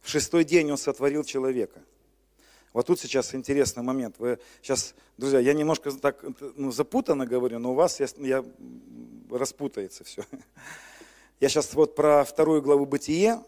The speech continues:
чуть-чуть нарисую вам дальше, как это слово рис-, и туда вернусь, вы поймёте, не теряйте мысль. Хотя, может быть, она покажется сложной. Вот теперь, смотрите, когда мы с вами смиряемся или принимаем верой, что мы умерли с Ним и воскресли,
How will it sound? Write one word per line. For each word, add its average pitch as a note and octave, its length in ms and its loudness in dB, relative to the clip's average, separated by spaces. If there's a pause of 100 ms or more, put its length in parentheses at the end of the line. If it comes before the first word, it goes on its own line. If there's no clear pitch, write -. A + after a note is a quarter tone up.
(120)
чуть-чуть - 440 -8 (300)
нарисую D3+ 600 2
вам C3 180 -2
дальше, B2+ 320 0
как - 200 -20
это A#2 120 -12
слово A#2 260 -2
рис-, G#2 160 -8
и B2 120 -14
туда D3 280 2
вернусь, C#3+ 440 0
вы A2+ 120 -8
поймёте, B2+ 480 -4
не G#2+ 120 -16
теряйте A2+ 420 -6
мысль. G2+ 280 -18 (680)
Хотя, B2+ 180 -10
может C3+ 220 -6
быть, A#2+ 120 -10
она A#2 140 -6
покажется A2+ 480 0
сложной. F#2+ 440 -2
Вот A#2+ 140 -8
теперь, A3 360 0 (240)
смотрите, C3 340 -6
когда B2 260 0
мы D#3+ 100 -2
с - 100 -10
вами D3+ 180 0
смиряемся D3 680 -2
или A#2+ 140 -8
принимаем C#3+ 560 -6
верой, B2 320 -2 (340)
что - 160 -2
мы C3+ 220 4
умерли A#2+ 240 2
с G#2 140 -4
Ним A2+ 180 -2
и - 20 0
воскресли, A#2 640 0